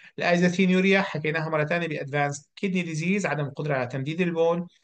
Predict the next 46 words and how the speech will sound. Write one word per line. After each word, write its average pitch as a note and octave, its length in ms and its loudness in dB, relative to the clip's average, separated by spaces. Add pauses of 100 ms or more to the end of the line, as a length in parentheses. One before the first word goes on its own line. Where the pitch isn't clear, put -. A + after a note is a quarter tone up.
(420)
على E3+ 180 4
فرض A3+ 220 4
إنه F#3+ 160 4
في G3+ 120 0
عندي F#3 200 2
كلية G3 400 -2
أنا E3+ 120 0
ما E3 140 -2
عم F#3+ 220 -2
تقدر F#3+ 220 -6
تمدد F3 240 -4
البول E3 380 -2
أكثر F#3 320 -2
من D3+ 100 -2
ميتين D#3 380 -2
ملي D#3+ 200 -6
أوزمول D3 320 -2
باللتر، B2+ 320 -6
اللي G#2+ 140 -10
هو D3 160 0
رقم D3+ 360 2
مثل C#3 140 -6
ما C#3+ 120 -8
قلنا C#3+ 160 -2
الطبيعي D3 420 0
هو D3 120 2
خمسين، C#3 460 -6
فهذه E3 320 0
الكلية F#3+ 400 2
فيها E3 320 -4
إصابة D#3+ 340 0
معينة D#3 580 -2
سبب، C#3 380 -4
آه، B2 320 -2 (140)
قصور D3 200 -6
كلوي C#3 220 -2
مزمن، E3+ 380 -2
أو A#3+ 200 4
حتى F3+ 240 0
إي D#3+ 140 0
دي D3+ 240 -2
إتش D3+ 140 -6
مثلًا D#3 340 0
مفرز F3+ 560 0
بسبب C3+ 300 -4
معين، F3 440 -2